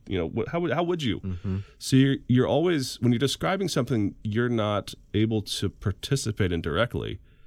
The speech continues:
Speaker 1: this is probably where that, that quote mystery word comes in. You know, the,
Speaker 2: Mm-hmm,
Speaker 1: the,
Speaker 2: sure.
Speaker 1: the idea that mystery sometimes just means shut up, stop talking about it, but it just means at some point y-, you're trying to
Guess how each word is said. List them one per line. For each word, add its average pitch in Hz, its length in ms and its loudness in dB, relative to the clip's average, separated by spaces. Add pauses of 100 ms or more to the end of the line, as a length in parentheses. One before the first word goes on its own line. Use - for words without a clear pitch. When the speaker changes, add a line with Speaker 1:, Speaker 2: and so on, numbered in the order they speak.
(540)
Speaker 1:
this 131 220 0
is 135 100 2
probably 107 260 4
where 95 200 2
that, 82 200 -2
that 92 100 -4
quote - 220 0
mystery 92 360 2
word 78 260 -2
comes 71 240 -2
in. 67 140 -4
You 78 120 -2
know, 73 60 -6
the, - 60 -2
Speaker 2:
Mm-hmm, 110 200 2 (100)
Speaker 1:
the, - 60 -12
Speaker 2:
sure. 110 220 2
Speaker 1:
the 92 80 2
idea 101 280 2
that 92 180 -2 (520)
mystery 151 560 4
sometimes 127 360 2
just 110 140 -2
means 104 220 2
shut 110 180 2
up, 101 100 0
stop - 200 -4
talking 107 340 -4
about 76 180 -2
it, 64 200 -6
but 95 180 0 (640)
it 135 120 8
just 170 180 2
means 151 100 4
at 127 120 2
some 185 200 2
point 127 360 2 (340)
y-, 113 200 -6
you're 120 200 0
trying 151 420 0
to 113 160 2